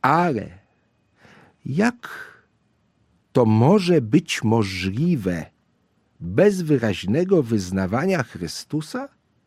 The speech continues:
Jest i pozostanie niezgłębioną tajemnicą Bożą". E, proszę państwa, to jest cytat. Y,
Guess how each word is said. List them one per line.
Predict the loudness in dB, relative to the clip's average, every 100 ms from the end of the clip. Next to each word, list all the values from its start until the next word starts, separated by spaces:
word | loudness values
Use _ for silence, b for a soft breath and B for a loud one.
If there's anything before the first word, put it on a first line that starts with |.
| _ _ _
Jest | 0 2 2 0 -14 _ _ _ _ _ _ _ _
i | 0 0
pozostanie | 0 0 0 -4 -6 -6 -2 0 0 0 -2 -4 -10
niezgłębioną | -6 0 4 6 4 0 -4 2 4 4 2 0 0 0 -2 -6 -10 -8
tajemnicą | -4 -4 -4 -4 -4 -6 -6 -10 -10 -10 -14 b b b b _
Bożą". | -20 -10 -8 -8 -8 -10 -10 -14 -18 -20 _ _ _ _ _ _ _ _ _ _ _ _ _ _ _ _ _ _ -20 B B B B _
E, | 0 2 0 _ _ _ _ _ _
proszę | -6 -2 -2
państwa, | 0 -2 -2 -4 -6 _
to | 0 0
jest | 0 0 -2 -6 -2
cytat. | 0 0 -6 -14 -16 -20 -20 -20 _ _
Y, | -8 -6 -6 -8